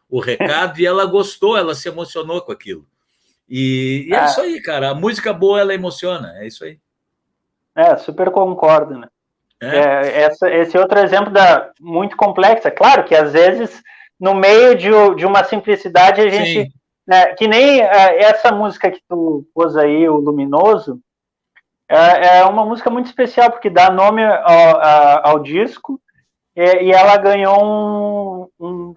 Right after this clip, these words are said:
Speaker 2: um festival Moenda da Canção, e, e daí, daí que,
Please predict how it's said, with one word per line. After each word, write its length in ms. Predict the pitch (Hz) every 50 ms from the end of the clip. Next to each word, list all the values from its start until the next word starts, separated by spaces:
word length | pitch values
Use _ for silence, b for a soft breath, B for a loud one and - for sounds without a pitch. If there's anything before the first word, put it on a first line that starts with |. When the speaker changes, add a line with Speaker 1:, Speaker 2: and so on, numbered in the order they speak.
| _ _ _
Speaker 2:
um 120 | 165 160
festival 640 | 156 _ 190 180 - - - 175 165 175 175 180 180
Moenda 320 | 185 185 185 185 190 190
da 120 | 185 196 185
Canção, 640 | - 190 185 180 - - 175 175 196 226 226 - _ b b b b b _ _ _ _
e, 1040 | 170 175 180 180 175 180 180 180 180 180 180 180 175 180 175 170 170 170 165 - - 151 180 185
e 40 |
daí, 560 | 165 170 180 180 180 180 202 214 226 226 220 _ _ _ _ _ _ _ _ - - _ 180 190 185 -
daí 280 | 170 185 185 190 196 220
que, 480 | 214 - 254 240 233 226 214 202 175